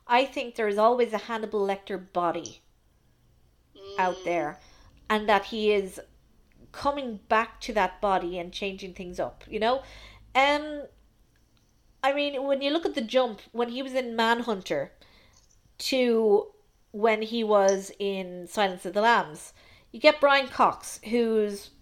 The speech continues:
Speaker 1: regular looking kind of middle-aged dude. He slims down quite a bit f-, to be Anthony Hopkins.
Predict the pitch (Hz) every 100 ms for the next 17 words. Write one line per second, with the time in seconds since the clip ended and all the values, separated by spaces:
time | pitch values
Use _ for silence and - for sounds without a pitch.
0 | - 262 247 311 302 285 247 233 233 226
1 | 233 240 220 214 208 196 175 - - 220
2 | 170 220 - 330 330 262 226 220 247 208
3 | 214 202 - - - - 208 202 190 185
4 | - 180 180 226 180 - - -